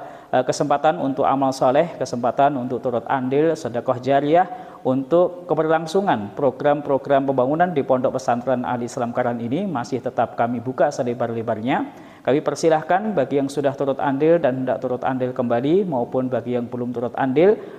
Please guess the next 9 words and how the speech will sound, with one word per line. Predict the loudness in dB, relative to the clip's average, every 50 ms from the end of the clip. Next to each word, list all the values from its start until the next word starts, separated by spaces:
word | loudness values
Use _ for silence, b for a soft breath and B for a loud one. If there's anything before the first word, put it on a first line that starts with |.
| B B
mari | 0 0 0 0
kita | 0 0 2 2 2
ambil | 2 2 2 2 2
kesempatan | 0 -2 -2 -2 0 2 2 2 2 0 0
ini. | -2 0 0 -2 -2 -4 -4
Mudah-mudahan | -2 -2 0 0 -2 -2 0 0 0 2 2 2 2 0 -4 -6
seberapapun | -6 -6 -6 -2 -2 -2 -2 0 -2 -2 0 0 0 2
dan | 2 0 0
apapun | 0 0 2 2 2 4 4 2 2 2 -2